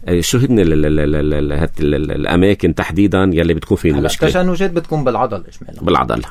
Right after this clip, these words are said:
Speaker 2: أوكي، بس هلأ شو ما كان عندك مشكلة بده يصير في reaction، بده يشنج العضل تيجرب يحمي هيدي المشكلة، ليجرب يعالجها. بيشنج بطريقة خاطئة، بفكر هو إنه عم بيشنج بطريقة تيحمي الرقبة. آه، عندك ديسك، بيجي العضل بيكمش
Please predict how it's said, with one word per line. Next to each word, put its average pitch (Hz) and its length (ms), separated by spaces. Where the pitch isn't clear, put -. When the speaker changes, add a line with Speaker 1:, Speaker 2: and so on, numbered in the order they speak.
Speaker 2:
أوكي، 143 300
بس 143 280
هلأ 147 240
شو - 180
ما 190 120
كان 156 440
عندك 143 380
مشكلة 143 440
بده 151 200
يصير 160 220
في 147 220
reaction، 139 680
بده 131 180
يشنج 160 400
العضل 151 340
تيجرب 139 440
يحمي 139 320
هيدي 113 180
المشكلة، 120 480
ليجرب 143 460
يعالجها. 123 440
بيشنج 123 440
بطريقة 113 400
خاطئة، 143 480
بفكر 135 460
هو 143 160
إنه 135 180
عم 127 100
بيشنج 143 380
بطريقة 127 500
تيحمي 135 420
الرقبة. 120 380
آه، 123 300
عندك 147 320
ديسك، 175 280
بيجي 147 240
العضل 151 300
بيكمش 175 500